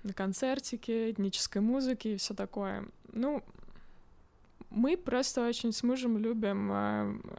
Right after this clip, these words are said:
всякие аутдор-активности, э, в лес там сходить, э, куда-то поехать, у океана посидеть.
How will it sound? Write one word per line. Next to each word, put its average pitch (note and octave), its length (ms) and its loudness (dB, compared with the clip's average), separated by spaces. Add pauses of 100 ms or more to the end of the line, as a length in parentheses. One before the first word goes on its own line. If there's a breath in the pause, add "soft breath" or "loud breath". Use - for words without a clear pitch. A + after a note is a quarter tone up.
(120)
всякие A3+ 380 2
аутдор-активности, G#3 1500 0 (540 loud breath)
э, F#3+ 540 0
в - 20 -2
лес G#3+ 380 2
там G3+ 220 0
сходить, G3 880 -4
э, F#3+ 320 -2
куда-то F#3+ 280 -6
поехать, F#3+ 760 -4
у F#3+ 100 -2
океана G#3 480 0
посидеть. F#3+ 840 -2